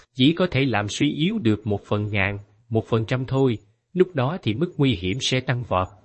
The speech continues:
Phong ma diệt thần giáp, khi còn là cấp độ vũ trụ chi chủ,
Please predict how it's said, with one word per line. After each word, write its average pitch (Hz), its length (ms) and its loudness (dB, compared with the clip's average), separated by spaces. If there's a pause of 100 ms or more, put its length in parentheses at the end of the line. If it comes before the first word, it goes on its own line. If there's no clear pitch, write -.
(160)
Phong 156 220 0
ma 147 180 2
diệt 92 200 0
thần 95 180 -4
giáp, 123 280 -2 (340)
khi 170 200 2
còn 98 220 0
là 82 160 -4
cấp - 280 -6
độ 90 160 2
vũ 147 260 0
trụ 98 160 0
chi 123 220 -6
chủ, 98 280 -2